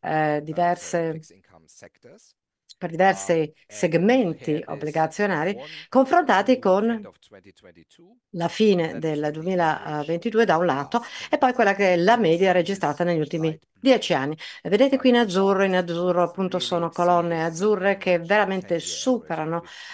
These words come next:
Speaker 1: eh,
Speaker 2: normally
Speaker 1: la,
Speaker 2: fifteen years
Speaker 1: eh,
Speaker 2: average
Speaker 1: media
Speaker 2: is
Speaker 1: decennale. E se
Speaker 2: eight percent,
Speaker 1: guardiamo quindici anni come
Speaker 2: uh,
Speaker 1: media,
Speaker 2: by,
Speaker 1: eh,
Speaker 2: by, uh,
Speaker 1: si rileva la
Speaker 2: huge
Speaker 1: stessa
Speaker 2: amount.
Speaker 1: cosa proprio, e
Speaker 2: So
Speaker 1: non
Speaker 2: we
Speaker 1: di
Speaker 2: have
Speaker 1: poco, cioè da un
Speaker 2: here
Speaker 1: grosso margine.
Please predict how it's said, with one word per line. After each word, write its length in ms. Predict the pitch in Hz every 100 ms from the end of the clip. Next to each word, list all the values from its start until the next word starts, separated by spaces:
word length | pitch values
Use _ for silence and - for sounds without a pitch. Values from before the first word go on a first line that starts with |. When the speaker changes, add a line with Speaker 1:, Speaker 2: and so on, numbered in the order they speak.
| -
Speaker 1:
eh, 60 |
Speaker 2:
normally 220 | 180 170 175
Speaker 1:
la, 140 | 170
Speaker 2:
fifteen 180 | 165 165
years 400 | 165 160 156 156
Speaker 1:
eh, 40 |
Speaker 2:
average 140 | - _
Speaker 1:
media 420 | 190 190 180 165
Speaker 2:
is 60 | 143
Speaker 1:
decennale. 580 | 175 160 180 170 160 160
E 60 |
se 40 | 156
Speaker 2:
eight 120 | -
percent, 220 | 170 196
Speaker 1:
guardiamo 500 | 180 175 185 185 165
quindici 420 | - 208 180 165 190
anni 220 | 170 156
come 180 | 165 196
Speaker 2:
uh, 40 |
Speaker 1:
media, 340 | 185 156 170 170 - -
Speaker 2:
by, 80 | 170
Speaker 1:
eh, 160 | 175 135
Speaker 2:
by, 300 | - 60 -
uh, 40 | -
Speaker 1:
si 220 | - 185
rileva 320 | 190 185 165
la 80 | 165
Speaker 2:
huge 80 | 156
Speaker 1:
stessa 300 | 165 - 170
Speaker 2:
amount. 240 | 170 160
Speaker 1:
cosa 220 | 160 165
proprio, 360 | 160 170 160 190
e 200 | 247 226
Speaker 2:
So 140 | 170 190
Speaker 1:
non 400 | 156 190 254 233
Speaker 2:
we 80 |
Speaker 1:
di 140 | 185 226
Speaker 2:
have 80 | 226
Speaker 1:
poco, 440 | 247 254 160 170
cioè 160 | - 170
da 80 |
un 80 | 160
Speaker 2:
here 100 | 160
Speaker 1:
grosso 240 | 180 196 147
margine. 540 | 185 208 156 160 151